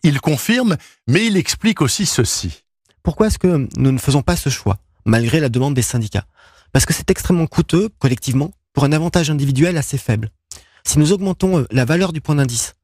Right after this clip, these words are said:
Speaker 2: de un pour cent, cela coûte en dépenses publiques deux milliards d'euros. Mais pour un agent public qui gagne deux mille euros net, c'est une augmentation de quatorze euros par mois. Et pour un agent qui gagne le smic, c'est autour de huit euros par mois. Coût collectif énorme,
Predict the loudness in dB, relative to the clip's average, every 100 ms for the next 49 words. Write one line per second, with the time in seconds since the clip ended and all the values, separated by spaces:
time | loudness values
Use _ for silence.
0 | _ -2 0 2 0 0 -2 -6 -4 0
1 | 2 2 0 0 0 0 -6 -4 0 0
2 | -2 -16 -2 0 2 0 0 0 0 -2
3 | -12 _ _ _ 0 0 2 0 0 0
4 | 0 -2 0 0 -2 -2 0 2 2 2
5 | 2 2 0 0 -4 -8 _ _ -8 -4
6 | 0 2 2 0 0 0 2 2 2 0
7 | 0 0 -2 -2 -4 _ _ -8 -2 0
8 | 2 2 0 -2 -4 -2 0 0 -2 -4
9 | -4 -8 -20 -18 -6 0 2 0 -4 -2
10 | 0 0 0 -2 0 0 -2 -2 -4 -8
11 | -2 0 2 0 0 -4 -6 _ 0 2
12 | 0 -2